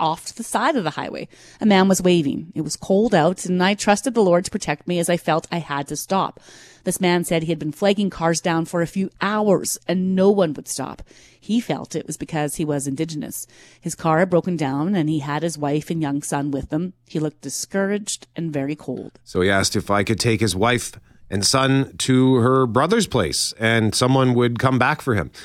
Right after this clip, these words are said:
Speaker 2: I moved items around that I had brought back from my dad's to make room. I always traveled in the winter with a snack and a thermos of coffee, so I gave him that and a warm blanket for my emergency kit.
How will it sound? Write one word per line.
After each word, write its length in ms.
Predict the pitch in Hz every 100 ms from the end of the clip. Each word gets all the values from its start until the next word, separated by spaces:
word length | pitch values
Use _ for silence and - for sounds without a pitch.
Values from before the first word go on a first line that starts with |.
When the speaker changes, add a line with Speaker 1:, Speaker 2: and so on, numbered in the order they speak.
| - _
Speaker 2:
I 120 | - 98
moved 280 | 101 98
items 320 | 95 98 101 90
around 240 | 92 98
that 100 | 95
I 300 | 90 90 90
had 120 | - 85
brought 200 | 95 92
back 200 | 95 -
from 120 | 92
my 100 | 87
dad's 320 | 80 87 92
to 100 | -
make 180 | 92 80
room. 280 | 85 98 98 - - -
I 60 | 95
always 180 | 104 101
traveled 380 | 117 110 107
in 80 | 107
the 40 | 104
winter 240 | 107 113
with 140 | 98
a 40 | 92
snack 460 | - 101 104 104
and 120 | 117 92
a 40 |
thermos 460 | - 120 117 110 95
of 140 | -
coffee, 480 | 107 101 101 117 110
so 180 | - 101
I 80 |
gave 180 | 98 110
him 120 | 101
that 340 | 98 95 110 -
and 80 | 98
a 60 |
warm 260 | 98 107 107
blanket 400 | 95 101 101 110
for 140 | 101
my 180 | 98 92
emergency 560 | 90 101 107 104 - 95
kit. 260 | 101 101